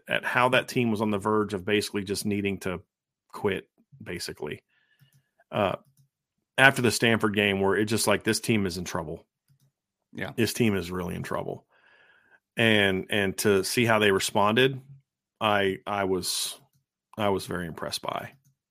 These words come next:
Speaker 1: very
Speaker 2: Yeah.
Speaker 1: impressed by. And that, that's from coaching,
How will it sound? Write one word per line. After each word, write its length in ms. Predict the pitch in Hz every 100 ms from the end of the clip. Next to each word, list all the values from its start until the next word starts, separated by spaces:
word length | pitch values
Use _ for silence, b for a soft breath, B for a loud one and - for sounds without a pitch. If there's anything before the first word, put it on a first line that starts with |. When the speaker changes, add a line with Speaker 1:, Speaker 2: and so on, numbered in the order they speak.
| _ 107
Speaker 1:
very 220 | 117 110
Speaker 2:
Yeah. 60 |
Speaker 1:
impressed 280 | 98 95 -
by. 240 | - 82 92
And 140 | 107
that, 200 | 113 -
that's 200 | 120 117
from 140 | - 98
coaching, 520 | - 95 - 71